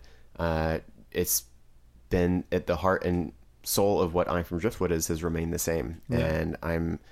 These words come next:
Speaker 1: so glad, and, uh, yeah, it, it feels really great and also exhausting. <laughs>
Speaker 2: Yeah.
Speaker 1: Because it's, it, but I, I hate saying, like, "Oh, it's, it's so much work," but it's,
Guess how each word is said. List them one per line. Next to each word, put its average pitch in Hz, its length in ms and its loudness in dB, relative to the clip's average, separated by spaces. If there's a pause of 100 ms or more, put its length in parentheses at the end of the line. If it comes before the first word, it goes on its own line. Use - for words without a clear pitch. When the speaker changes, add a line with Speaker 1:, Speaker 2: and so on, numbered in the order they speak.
(160)
Speaker 1:
so 95 260 4
glad, 82 440 2
and, 80 440 -2 (540)
uh, 76 400 -2 (160)
yeah, 90 200 2
it, - 240 0 (100)
it 98 120 2
feels 104 480 2
really 85 300 2
great 87 320 2 (100)
and 80 560 0 (1200)
also 85 960 2 (1400)
exhausting. 82 580 -2 (200)
<laughs> 160 240 4
Speaker 2:
Yeah. 110 280 6
Speaker 1:
Because 127 380 6
it's, - 420 4
it, 107 380 2
but 120 120 6
I, 120 200 8
I 117 120 6
hate 120 180 6
saying, 107 140 4
like, 107 160 4
"Oh, 147 240 6
it's, 110 200 2
it's 120 140 2
so - 280 2
much 127 200 0
work," 151 300 2
but 107 100 4
it's, - 280 4